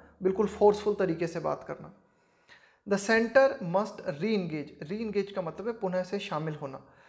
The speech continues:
with एन एस सी एन, ये इस संगठन का नाम है ना, खासकर इस संगठन को बोलते हैं एन एस सी एन, National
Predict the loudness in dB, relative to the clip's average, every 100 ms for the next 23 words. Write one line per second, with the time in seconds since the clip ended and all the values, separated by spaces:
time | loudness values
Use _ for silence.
0 | _ 0 2 2 -2 -2 2 2 0 0
1 | 0 0 -10 -8 -4 -4 -6 -10 -20 _
2 | -6 2 2 2 -2 -2 -2 -2 -2 0
3 | -2 -4 -4 -2 -2 -4 -8 -8 -8 -6
4 | -4 -2 -4 -6 -4 -4 -4 -6 -2 0
5 | 0 -2 -4 -6 -8 -18 -20 -20 _ 4
6 | 6 6 2 -2 -2